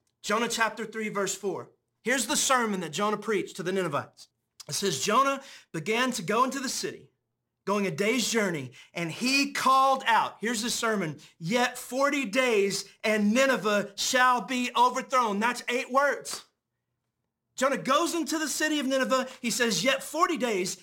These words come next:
and Nineveh shall be overthrown." And after he preached an eight-word sermon, what did the Ninevites do? They repented and they turned to God. Jonah three five says this. It says, "And the people of Nineveh believed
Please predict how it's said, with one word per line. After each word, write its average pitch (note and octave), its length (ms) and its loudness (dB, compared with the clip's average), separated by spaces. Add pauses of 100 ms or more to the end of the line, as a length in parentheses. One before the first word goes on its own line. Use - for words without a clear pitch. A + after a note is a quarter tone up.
and G3 240 -2
Nineveh C#4 420 0 (140)
shall B3 360 0
be B3 300 -4
overthrown." A#3 580 0 (140)
And G#3+ 140 -2
after B3+ 360 2
he B3+ 160 -2
preached - 560 -6
an F#3+ 220 -4
eight-word C4+ 560 0
sermon, G#3+ 400 0
what A#3 100 0
did A#3+ 100 -2
the A#3+ 60 -4
Ninevites A#3+ 440 0
do? C4 220 -8 (1900)
They D3+ 160 -6
repented C#3 580 -10 (1040)
and C#3+ 120 -6
they C#3 80 -8
turned D3+ 500 -6 (120)
to D3+ 100 -10
God. C3+ 360 -2
Jonah D#3+ 200 -4
three E3+ 240 -2
five E3 300 0
says D3+ 260 -4
this. D#3 300 -2 (200)
It D3+ 80 -6
says, D#3+ 280 -2
"And D3 160 -6
the C3+ 80 -6
people G3+ 580 -4
of D3 160 -4
Nineveh E3+ 680 -2
believed D3+ 720 -4